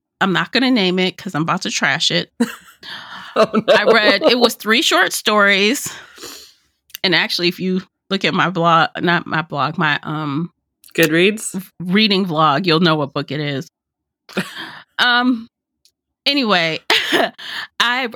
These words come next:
Speaker 1: after reading the first story, I didn't really, I was like, "Eh, eh." I didn't like, I don't like, that whole story was absurd to me.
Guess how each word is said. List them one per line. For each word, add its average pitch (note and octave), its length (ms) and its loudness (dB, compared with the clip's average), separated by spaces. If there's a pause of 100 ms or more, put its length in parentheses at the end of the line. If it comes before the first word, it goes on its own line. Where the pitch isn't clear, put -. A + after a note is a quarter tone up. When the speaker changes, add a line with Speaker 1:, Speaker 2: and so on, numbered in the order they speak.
Speaker 1:
after E4 260 0
reading A#3+ 280 0
the G3 80 0
first F#3+ 320 0
story, G#3+ 420 2 (100)
I G3+ 140 0
didn't B3 320 -4
really, A#3 380 2
I - 80 2
was D#4 100 -2
like, C#4+ 240 0
"Eh, G#4+ 280 -2 (760)
eh." F#4 400 -2 (800)
I C4 100 2
didn't E4+ 240 -2
like, C4 340 0
I G4+ 540 0
don't C#4 400 0
like, G#3+ 460 0 (300)
that E4 160 0
whole F4 200 -2
story G3+ 380 0
was E3 240 -2 (160)
absurd D3 580 0
to - 120 0
me. D3+ 440 -2